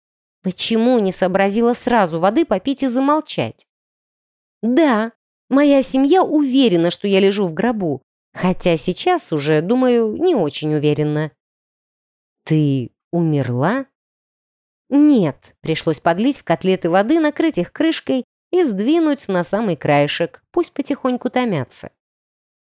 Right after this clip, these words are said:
Потом я вздохнула, села на лавку и рассказала дракону версию своей жизни.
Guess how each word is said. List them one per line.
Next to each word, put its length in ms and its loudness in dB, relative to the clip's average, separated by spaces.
Потом 320 2
я 140 2
вздохнула, 640 0
села 380 0
на 180 2
лавку 680 -2
и 100 2
рассказала 600 0
дракону 640 -2
версию 600 -6
своей 400 -2
жизни. 580 -10